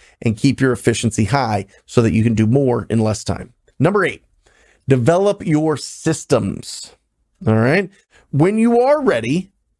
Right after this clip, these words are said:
and, and listen, I'm excited. When you're at that point, when you're ready to hire people and scale and really start working on the business, not in the business,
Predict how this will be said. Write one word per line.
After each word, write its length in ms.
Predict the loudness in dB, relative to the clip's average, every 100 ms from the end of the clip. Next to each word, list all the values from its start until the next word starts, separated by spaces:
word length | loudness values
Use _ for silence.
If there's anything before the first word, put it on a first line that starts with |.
| _ _ _ _ -2
and, 200 | 0 0
and 240 | 0 2
listen, 300 | 2 0 -4 0
I'm 200 | -2 -2
excited. 680 | -4 0 0 0 -6 -10 _ _ _
When 100 | -2
you're 180 | 0 0
at 160 | 0 0
that 200 | -2 -2
point, 420 | -2 0 0 0
when 120 | 0
you're 140 | 2 2
ready 300 | 0 0 -2
to 80 |
hire 420 | -4 -4 -2 0 -2
people 480 | -2 -4 -2 -4
and 200 | -4 -10
scale 840 | -12 -12 0 2 2 2 2 0 -4 _ _ -2
and 460 | 0 0 -2 -2 0
really 340 | 2 2 0
start 360 | -2 0 0 2
working 340 | 0 0 0
on 260 | 0 2 0
the 60 |
business, 480 | 2 0 0 -4 -4
not 160 | -8 -4
in 240 | -2 0
the 60 | 0
business, 600 | 0 0 0 -4 -4